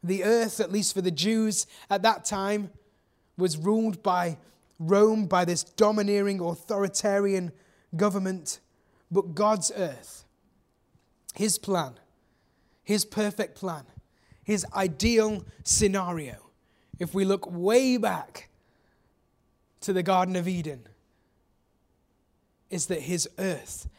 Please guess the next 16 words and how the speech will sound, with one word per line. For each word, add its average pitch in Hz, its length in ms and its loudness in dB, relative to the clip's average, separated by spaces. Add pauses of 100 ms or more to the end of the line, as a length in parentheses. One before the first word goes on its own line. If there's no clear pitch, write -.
(180)
and 160 140 -8
His 156 220 -6
world 147 600 -6 (360)
would 160 200 -8
be 156 140 -4
ruled 170 560 -4
by 156 180 -2
those 156 540 0 (520)
who 160 180 -2
are 151 120 -4
meek, 156 600 -8 (960)
those 180 240 2
who 175 120 0
lead 185 360 0
like 160 280 -4
Jesus, 139 640 -8